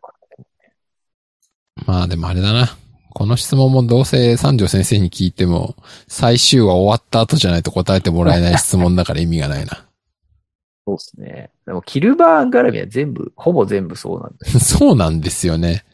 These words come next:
Speaker 2: キルバーンの粉は、し-、粉じゃない。キルバーン関連の質問は不可能っていう。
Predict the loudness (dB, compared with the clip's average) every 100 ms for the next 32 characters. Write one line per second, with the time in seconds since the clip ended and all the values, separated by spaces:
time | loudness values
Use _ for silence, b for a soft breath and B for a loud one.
0 | _ _ _ _ _ _ _ -12 -6 -2
1 | -2 -2 -2 0 -2 -4 -2 -2 0 -2
2 | -6 -8 -12 -16 -16 _ -18 -8 -2 0
3 | 0 0 -2 -4 -4 0 2 2 2 4
4 | 2 2 2 4 0 -2 -6 -6 -4 -2
5 | -4 -8 -4 -2 -2 -6 -14 _ -12 -12